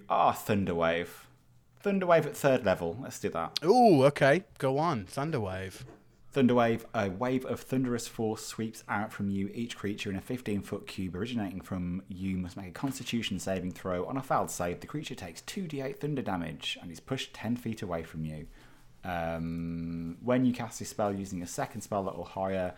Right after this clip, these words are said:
Speaker 1: the damage increases by one D eight for each slot above first.
Speaker 2: Constitution saving throw. It's got a plus five to con. What do you not want it to beat?
Speaker 1: Uh, fifteen.
Speaker 2: So it's got to roll a nine or lower to fail.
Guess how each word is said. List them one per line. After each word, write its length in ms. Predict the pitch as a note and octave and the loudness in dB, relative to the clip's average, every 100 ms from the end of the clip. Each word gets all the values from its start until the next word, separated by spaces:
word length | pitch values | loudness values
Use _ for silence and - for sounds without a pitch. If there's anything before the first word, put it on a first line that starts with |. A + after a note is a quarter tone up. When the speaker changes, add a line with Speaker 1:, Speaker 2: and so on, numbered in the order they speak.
| - - | -14 -16
Speaker 1:
the 80 | - | -8
damage 320 | F#2+ F#2+ F2 | -2 -2 -2
increases 460 | F2+ - F2 - F2 | -4 -6 -8 -8 -10
by 160 | E2 | -10
one 280 | F2 C3+ D3 | -4 0 2
D 140 | A2 | 0
eight 240 | F#2 F#2 - - | -2 -4 -6 -14
for 460 | - F2 E2 E2 - | -12 -8 -6 -8 -8
each 360 | A#2 - - - - | -8 -8 -12 -18 -16
slot 400 | - F2 - - - | -14 -12 -14 -16 -16
above 400 | - - E2 D#2 - - | -14 -12 -10 -12 -16 -20
first. 640 | - - - - - - - | -18 -16 -14 -16 -18 -20 -12
Speaker 2:
Constitution 760 | - A#2+ - A#2 G#2+ G2 F2+ | -6 -6 -6 -6 -6 -6 -6
saving 380 | F2 F2+ F2+ F2+ | -8 -6 -8 -10
throw. 400 | - F#2+ F2+ F2+ - - - - - | -6 -4 -2 -4 -8 -12 -12 -12 -16
It's 80 | - | -4
got 140 | - C#3 | 4 4
a 40 | |
plus 300 | - D#3 - | 10 8 8
five 400 | - D#3 D3+ D3+ | 6 10 10 8
to 80 | - | 0
con. 460 | - D#3 D#3 G3 G#3+ | 2 8 10 8 4
What 160 | C#3+ | 2
do 100 | - | 0
you 60 | C#3 | 2
not 160 | C#3 B2+ | 2 2
want 140 | C3 | 0
it 100 | A#2+ | 0
to 100 | - | -2
beat? 560 | A#2 G#2 G2+ - - - - - - | -2 -2 -4 -4 -2 -4 -10 -20 -4
Speaker 1:
Uh, 100 | F#2+ | -4
fifteen. 480 | - E2 - F#2 E2+ | -4 -10 -8 -8 -8
Speaker 2:
So 100 | - | -10
it's 80 | C2+ | -14
got 320 | - - C3 - | -4 2 4 4
to 120 | B2 | 0
roll 300 | A#2 A2 G#2+ | 4 2 2
a 100 | G#2+ | -2
nine 360 | G#2+ A#2 A2+ | 2 2 4
or 120 | A2 G#2+ | 2 2
lower 300 | G#2 G2 F#2 | 2 0 -2
to 120 | F#2+ | -6
fail. 460 | - G2 G2+ G2 | -2 0 2 0